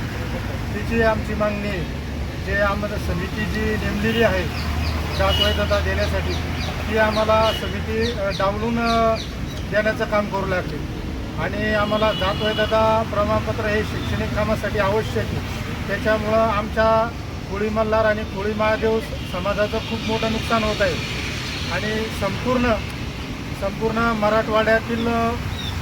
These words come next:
जे काही आदिवासी समाज जो आहे आमचा कोळी महादेव, कोळी मल्हार, सगळे कलेक्टर ऑफिसला आमचे आमरण उपोषण, धरणे आंदोलन, बेमु-, बेमुदत आंदोलन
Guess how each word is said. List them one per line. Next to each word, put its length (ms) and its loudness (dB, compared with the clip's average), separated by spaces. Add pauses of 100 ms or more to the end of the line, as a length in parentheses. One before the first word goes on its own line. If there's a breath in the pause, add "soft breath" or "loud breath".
(300)
जे 100 2
काही 320 4 (320)
आदिवासी 400 2
समाज 340 0
जो 100 2
आहे 200 4
आमचा 280 2
कोळी 260 0
महादेव, 360 2
कोळी 260 0
मल्हार, 360 2 (540)
सगळे 260 4
कलेक्टर 420 0
ऑफिसला 440 4
आमचे 520 2
आमरण 600 0
उपोषण, 500 2
धरणे 240 2
आंदोलन, 480 2 (460)
बेमु-, 640 -2
बेमुदत 440 0
आंदोलन 400 2